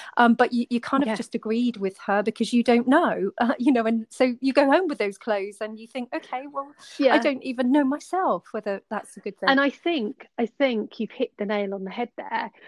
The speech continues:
Speaker 2: because it's the not knowing. And then that's a real, I think that's a sort of a, a, um,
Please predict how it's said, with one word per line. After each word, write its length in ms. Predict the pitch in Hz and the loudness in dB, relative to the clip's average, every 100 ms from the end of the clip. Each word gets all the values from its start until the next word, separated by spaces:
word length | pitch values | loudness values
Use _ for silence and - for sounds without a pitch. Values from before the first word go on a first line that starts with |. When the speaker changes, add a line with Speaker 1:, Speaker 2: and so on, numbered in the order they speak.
| - | -12
Speaker 2:
because 320 | 240 220 220 208 - | -10 -2 0 0 -4
it's 220 | 254 - | -6 -6
the 100 | 254 | -4
not 280 | 226 254 - | -2 -4 -4
knowing. 580 | 233 277 220 185 - 285 - | -4 -2 -2 -4 -6 -10 -6
And 120 | 247 | -2
then 220 | 269 285 294 - - | 0 0 -4 -10 -2
that's 280 | 302 - 320 | -2 0 -2
a 100 | 254 | -2
real, 680 | 254 262 262 262 254 247 - _ _ | -2 -2 0 0 -2 -6 -12 _ _
I 80 | 240 | -4
think 200 | 247 285 | -2 -4
that's 140 | 254 254 | -4 -10
a 140 | 226 - | -8 -6
sort 160 | - | -2
of 20 | 220 | 0
a, 380 | 202 - 220 - | 2 0 -4 -2
a, 60 | 214 | -2
um, 360 | 202 196 196 | -2 -2 -6